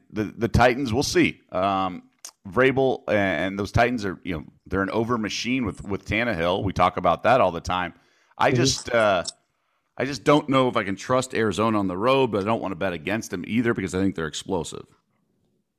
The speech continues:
Speaker 2: Yeah, I just don't. I, I'm, I'm a little wary of the Cardinals. You know, they, they bring in some veteran guys like J J Watt. I,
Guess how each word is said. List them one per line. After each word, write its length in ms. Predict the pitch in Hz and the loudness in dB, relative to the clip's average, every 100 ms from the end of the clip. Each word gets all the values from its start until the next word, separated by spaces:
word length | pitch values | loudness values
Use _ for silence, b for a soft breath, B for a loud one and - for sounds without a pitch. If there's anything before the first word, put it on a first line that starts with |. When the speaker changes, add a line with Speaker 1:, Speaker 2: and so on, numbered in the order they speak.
| _ _ _ - | _ _ _ 4
Speaker 2:
Yeah, 380 | 220 240 214 208 | 8 8 8 6
I 120 | 214 | 4
just 240 | 214 214 - | 2 -4 -2
don't. 260 | 208 208 _ _ _ - | 0 -2 _ _ _ -20
I, 640 | - - - - 208 214 | -20 -18 -16 -12 -2 0
I'm, 100 | 220 | 4
I'm 120 | 233 | 6
a 20 | |
little 240 | 254 214 165 | 8 8 8
wary 320 | 170 180 180 | 6 8 6
of 80 | 175 | 0
the 60 | |
Cardinals. 720 | - 185 175 180 180 180 - - | -2 0 0 -2 -4 -6 -10 -12
You 380 | 165 160 170 180 | -10 -2 2 6
know, 160 | 185 | 8
they, 80 | 185 | 8
they 140 | 175 | 6
bring 200 | 180 220 | 4 4
in 80 | 220 | 2
some 220 | 185 165 | 0 -2
veteran 340 | 143 170 175 156 | 2 4 4 2
guys 360 | 143 147 147 | -2 -2 -2
like 120 | 143 131 | -6 -6
J 200 | 147 147 | -8 -2
J 180 | 147 | 0
Watt. 520 | 131 123 139 143 143 - _ | 2 2 4 6 4 -2 _
I, 60 | - | -16